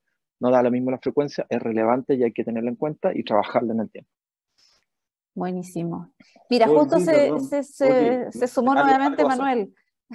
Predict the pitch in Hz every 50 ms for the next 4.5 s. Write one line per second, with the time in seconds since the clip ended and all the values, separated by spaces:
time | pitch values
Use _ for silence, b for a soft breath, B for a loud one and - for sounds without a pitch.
0 | - - - 269 123 113 107 98 98 98 - - - 131 151 156 147 147 151 147
1 | - - 143 139 139 135 143 139 135 139 156 160 156 156 175 165 160 - 147 113
2 | - - 110 104 - 131 143 151 160 165 160 151 151 147 143 143 139 139 147 160
3 | 170 175 214 - - _ - 123 139 156 156 _ _ - 180 170 175 - 143 151
4 | 160 165 156 - 185 185 180 - -